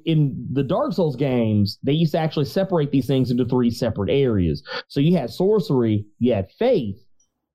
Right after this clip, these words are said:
and then you had pyromancy. In Elden Ring, they've changed it. Pyromancy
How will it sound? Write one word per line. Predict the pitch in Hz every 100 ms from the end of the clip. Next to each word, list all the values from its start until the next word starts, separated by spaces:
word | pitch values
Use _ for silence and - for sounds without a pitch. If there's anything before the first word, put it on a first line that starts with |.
| -
and | 117
then | 139
you | 160
had | 143 95
pyromancy. | 196 185 139 120 101 87 - - - - - _ _ _ _ _ _ _
In | 107
Elden | - 151 147 117 117
Ring, | 202 339 214 143 120 113 - _
they've | - 92
changed | - 196 214 160 117 101
it. | - - - - - -
Pyromancy | - 214 277 165 127 117 107 104 101 90 98